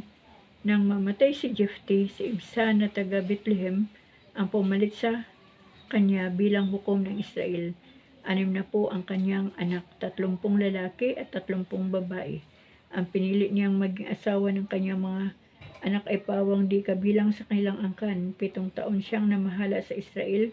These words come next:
Nang siya'y mamatay, inilibing siya sa Bethlehem. Pagkaraan ni Ibsan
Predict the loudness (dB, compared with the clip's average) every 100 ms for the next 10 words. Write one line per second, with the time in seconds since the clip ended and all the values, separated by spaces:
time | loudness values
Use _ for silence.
0 | -6 _ -20 -20 _ -4 2 2 2 2
1 | 2 4 2 0 -4 -4 -4 -2 -4 -2
2 | 0 2 2 2 0 0 0 0 0 -8
3 | _ _ -20 -18 -2 2 4 2 2 0
4 | 0 -2 -2 -4 -2 0 0 0 4 4
5 | 4 2 -4 -2 0 2 2 0